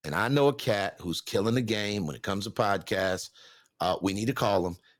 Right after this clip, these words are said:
and we need to jump on a Zoom call, and we need to figure out what we don't know. And that's what I'm talking about, about being coached up. You were able to coach up my team and, uh, give us some things. And I promise you,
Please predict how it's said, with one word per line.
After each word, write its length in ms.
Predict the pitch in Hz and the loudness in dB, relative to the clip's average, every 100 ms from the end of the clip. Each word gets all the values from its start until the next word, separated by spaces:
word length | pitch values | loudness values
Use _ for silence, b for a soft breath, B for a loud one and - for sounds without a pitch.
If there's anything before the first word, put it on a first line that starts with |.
| - | -6
and 100 | 85 | -2
we 80 | |
need 120 | 90 92 | 0 -2
to 60 | |
jump 220 | 87 98 | -2 0
on 80 | 107 | 2
a 80 | 117 | 2
Zoom 240 | 107 98 | 0 -2
call, 320 | 92 95 87 - | 0 2 2 0
and 120 | 76 | -2
we 80 | 92 | -2
need 100 | 104 | -2
to 80 | 87 | -4
figure 300 | - 98 95 | -4 0 2
out 160 | 87 | 2
what 100 | 87 | 0
we 120 | 85 | -4
don't 260 | 85 90 92 | -2 -2 -2
know. 240 | 87 85 - | -2 -2 -2
And 160 | 95 | -2
that's 220 | 110 123 | -2 -2
what 100 | - | -2
I'm 80 | 104 | -2
talking 320 | - 104 98 | 0 -2 0
about, 260 | 87 85 87 | -2 -2 -2
about 280 | 85 87 78 | -2 -2 -2
being 220 | 85 78 | -6 -6
coached 360 | - 76 69 - | -6 -6 -6 -8
up. 220 | 69 - B B B | -8 -10 B B B
You 180 | 101 113 | 2 2
were 100 | - | 4
able 200 | 113 104 | 0 0
to 60 | - | -2
coach 360 | - 107 98 | 2 0 2
up 160 | 104 - | -4 -2
my 160 | 92 87 | -2 -4
team 480 | - 113 110 104 B B B _ | -4 -4 -2 -2 B B B _
and, 320 | 98 98 92 | -4 -2 0
uh, 300 | 98 92 95 | 2 4 4
give 260 | 87 110 110 | 0 -2 0
us 160 | 104 | 0
some 140 | - 95 | -2 -4
things. 260 | 110 104 | -2 -2
And 80 | 90 | 0
I 80 | 104 | -2
promise 500 | - - 120 104 - | 0 0 0 0 0
you, 200 | 95 87 | -2 -2